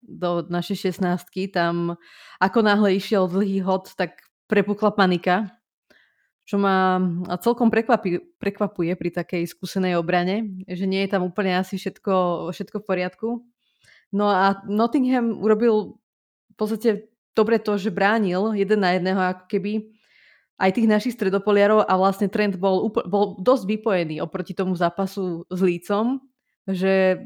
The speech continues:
nedostával sa, ne-, nedostával toľko možností. A podľa mňa ten Nottingham sa dobre na nás pripravil a keby sú viac z-, odvážnejší, že hrali to podľa mňa aj na tú remízu, alebo ne-, ne-, ne-, netužili možno po víťazstve,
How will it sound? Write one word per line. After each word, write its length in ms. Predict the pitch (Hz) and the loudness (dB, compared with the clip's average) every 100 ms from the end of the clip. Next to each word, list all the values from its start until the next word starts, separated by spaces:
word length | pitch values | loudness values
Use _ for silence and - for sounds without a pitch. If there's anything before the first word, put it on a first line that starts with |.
| - | -14
nedostával 720 | 80 - 214 240 240 196 175 | -18 -2 2 2 2 2 2
sa, 220 | 185 185 | 0 -4
ne-, 200 | - 226 | -2 -4
nedostával 640 | 214 240 247 - 190 175 175 | -2 -2 -2 0 2 2 0
toľko 240 | 180 185 | -2 -4
možností. 760 | 185 185 185 196 - 226 254 240 _ _ _ _ _ _ _ - | -2 -2 -4 -6 -6 -6 -6 -8 _ _ _ _ _ _ _ -6
A 120 | 180 180 185 185 185 185 180 - - 165 _ | -2 0 2 2 2 0 -2 -8 -12 -16 _
podľa 200 | 220 240 | 2 4
mňa 80 | 240 | 4
ten 140 | 247 240 | 2 0
Nottingham 320 | 254 277 262 | 0 0 0
sa 100 | 262 | 0
dobre 240 | 269 381 | 0 2
na 180 | 247 185 | 0 0
nás 100 | 185 | -2
pripravil 640 | - 196 220 226 247 254 240 | -6 -8 -2 -2 0 0 0
a 220 | - 185 | 0 -2
keby 260 | 185 214 233 | 0 -2 -2
sú 160 | 233 | -2
viac 280 | 202 214 226 | 0 2 2
z-, 380 | - - - 170 - _ _ _ _ _ _ _ | -2 -18 -14 -14 -16 _ _ _ _ _ _ _
odvážnejší, 960 | - 190 202 202 208 202 - 233 311 - _ _ - _ _ _ | -2 4 4 4 2 0 -2 -4 -6 -10 _ _ -20 _ _ _
že 360 | 196 180 202 196 | -6 2 4 6
hrali 240 | 208 220 | 6 4
to 120 | 220 | 2
podľa 240 | 214 208 208 | 0 2 2
mňa 120 | 202 | 2
aj 80 | 196 | 2
na 80 | 190 | 0
tú 100 | 202 | 0
remízu, 680 | 202 185 185 180 202 214 208 | -2 0 -2 -2 -2 -2 -6
alebo 440 | - 180 185 185 185 | -6 -2 0 0 -4
ne-, 300 | 160 208 233 | -4 -2 0
ne-, 180 | 240 262 | 0 -2
ne-, 240 | 262 285 | -2 -4
netužili 460 | 254 247 247 214 190 | -4 -4 -2 0 0
možno 260 | 185 196 | 0 -2
po 140 | 190 180 | -2 -2
víťazstve, 680 | 180 196 196 - 214 247 | -2 0 -2 0 0 0